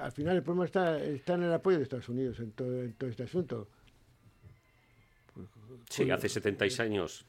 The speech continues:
Speaker 2: la potencia ya en, en declive era Gran Bretaña, que
Speaker 1: Claro.
Speaker 2: fue la que ocupaba Palestina y fue la que, pues, lideró la creación del Estado palestino, la partición, muy en precario, porque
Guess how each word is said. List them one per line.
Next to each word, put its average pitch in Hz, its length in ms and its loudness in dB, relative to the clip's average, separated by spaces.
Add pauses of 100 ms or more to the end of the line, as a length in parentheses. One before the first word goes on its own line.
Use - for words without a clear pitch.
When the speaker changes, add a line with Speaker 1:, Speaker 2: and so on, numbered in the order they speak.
Speaker 2:
la 80 160 -8
potencia 87 680 -2
ya 90 440 0
en, 82 340 -10
en 98 100 -2
declive 87 480 0
era 87 280 2
Gran 90 200 0
Bretaña, 120 480 0
que - 100 -6
Speaker 1:
Claro. 120 80 -6
Speaker 2:
fue 98 120 0
la 92 220 0
que 90 720 -2
ocupaba 95 460 0
Palestina 90 480 -2
y 76 40 -4
fue 90 200 -4
la 82 180 -4
que, 82 340 -6 (640)
pues, - 280 -8
lideró 87 640 0 (400)
la 78 340 -6
creación 82 380 -6
del 82 140 -4
Estado 82 280 -6
palestino, 90 520 -6
la 80 160 -6
partición, 90 840 -4 (720)
muy 95 220 2
en 87 100 0
precario, 85 540 2
porque 76 340 -10